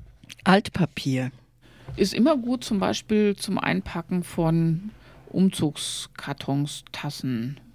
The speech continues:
Speaker 2: Tellern. Muss ich bald machen.
Speaker 1: Randnotizen?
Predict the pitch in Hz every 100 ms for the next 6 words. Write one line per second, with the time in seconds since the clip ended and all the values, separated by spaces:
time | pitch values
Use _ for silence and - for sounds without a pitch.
0 | - - _ - - 139 139 131 139 175
1 | - 190 175 160 - 139 139 - - -
2 | _ - - - - - - 156 156 151
3 | 170 - - 208 - - 220 - 262